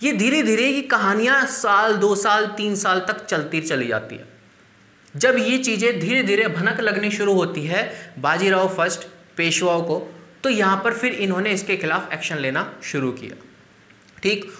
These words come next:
और उसी action में फिर यहाँ पर जो बाजीराव फर्स्ट थे, बाजीराव फर्स्ट निज़ाम के साथ जा कर के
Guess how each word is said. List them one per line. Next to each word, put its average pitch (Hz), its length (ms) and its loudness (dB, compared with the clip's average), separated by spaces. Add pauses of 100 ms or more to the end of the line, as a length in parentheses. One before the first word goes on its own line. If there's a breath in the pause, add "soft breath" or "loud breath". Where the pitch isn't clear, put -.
(140 loud breath)
और 220 120 4
उसी 226 380 0
action 214 340 0
में 143 460 -6
फिर 240 180 0
यहाँ 190 260 2
पर - 540 -4 (100)
जो 143 500 0 (320)
बाजीराव 190 520 2
फर्स्ट 208 400 -2
थे, 202 160 0 (200)
बाजीराव 214 460 2
फर्स्ट - 520 -4
निज़ाम 180 480 0
के 214 100 -2
साथ 165 240 0
जा 151 200 0
कर 139 180 -4
के 196 280 -2